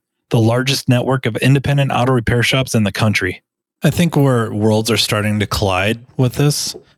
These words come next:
is too many years ago that they would ask kids, "What do you want to be when you grow up?" And this is something that Killer Mike has this really, really good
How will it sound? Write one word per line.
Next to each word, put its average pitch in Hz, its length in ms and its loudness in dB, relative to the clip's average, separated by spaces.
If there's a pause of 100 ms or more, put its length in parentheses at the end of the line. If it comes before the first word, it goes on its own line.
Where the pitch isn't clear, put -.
(120)
is 101 440 -2 (240)
too - 160 0
many 139 420 2
years 110 360 0
ago 95 320 -8 (420)
that 110 560 -2 (100)
they 113 140 0
would 117 140 0
ask 101 540 -4
kids, - 540 -6 (380)
"What 113 160 0
do 104 60 2
you 107 140 0
want 104 120 0
to 98 60 0
be 101 120 -2
when 95 120 -4
you 92 80 -8
grow 92 200 -4
up?" - 200 -8 (160)
And 127 120 2
this 151 140 0
is 160 140 2
something 123 400 -2
that 98 260 -2 (180)
Killer 151 200 -2
Mike 127 220 0
has 110 180 -2
this 101 180 -4
really, 113 460 0
really 107 260 2
good 101 420 -4